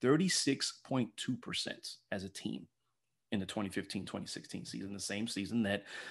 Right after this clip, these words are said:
they won the N B A championship, okay? Uh, this is where it gets interesting,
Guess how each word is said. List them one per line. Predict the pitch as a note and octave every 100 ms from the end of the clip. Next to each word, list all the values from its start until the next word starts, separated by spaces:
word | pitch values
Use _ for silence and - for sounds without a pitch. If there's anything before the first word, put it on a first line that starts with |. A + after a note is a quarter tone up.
| - -
they | A2+
won | G#2 A2 G#2+ A#2
the | B2+ A#2+
N | G#2
B | G#2 G#2
A | A#2
championship, | A#2+ D3+ D#3+ - G#2 - - - G2+
okay? | G2 G2+ A2 B2+ - - - - -
Uh, | A2 G2+ F#2 - - _ _ _ _ _
this | C3 D3+ -
is | A3+
where | G3 C#3
it |
gets | A#2 G#2 -
interesting, | G#2+ - F#2 - -